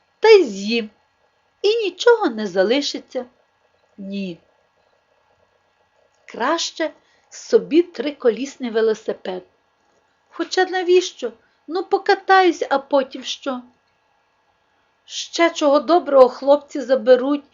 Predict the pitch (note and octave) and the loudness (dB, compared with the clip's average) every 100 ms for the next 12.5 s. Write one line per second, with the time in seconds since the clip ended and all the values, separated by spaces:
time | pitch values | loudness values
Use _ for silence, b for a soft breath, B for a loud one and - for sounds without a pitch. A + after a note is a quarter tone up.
0 | b - A#3 C4+ A#3+ A3 A#3 G#3 A3 - | b -6 0 0 0 -4 -6 -6 -8 -10
1 | - D4+ C#4+ D4 - _ _ _ _ _ | -2 0 0 -2 -8 _ _ _ _ _
2 | _ - F#3 F#3 D#3+ _ _ _ _ _ | _ -18 -14 -14 -16 _ _ _ _ _
3 | _ _ _ _ - - D4 D#4 - C4+ | _ _ _ _ -16 -6 -4 -4 -8 -12
4 | - G3+ G#3 - D#4 C4+ F#3+ A3 - G#3+ | -14 -4 -4 0 -2 -2 -4 -4 -4 -10
5 | F#3 A#3 C#4 _ _ A#3 G#3+ G#3 B3 - | -6 -8 -8 _ _ -4 -2 0 -2 -2
6 | G3+ F3 - - - _ _ _ - A#4+ | 0 0 -4 -18 -20 _ _ _ -2 -2
7 | A4+ - A4 G#4+ - G4+ F#4 F#4+ - C4 | -4 -2 -2 0 0 2 4 2 0 -8
8 | F#3+ F#3+ _ _ _ _ _ _ _ _ | -8 -12 _ _ _ _ _ _ _ _
9 | _ _ _ _ _ _ _ _ - G3+ | _ _ _ _ _ _ _ _ -10 -10
10 | F3+ C4+ D4 G#3+ F#3+ C4 C#4 - C4+ C4 | -6 -4 -2 -2 -2 -4 -4 -6 -6 -10
11 | b A3 A3+ C4+ B3+ - A#3 F#3+ G3 G3 | b -6 0 0 -2 -2 -4 -2 -2 2
12 | F#3 G3+ - D4 | 2 0 -4 -14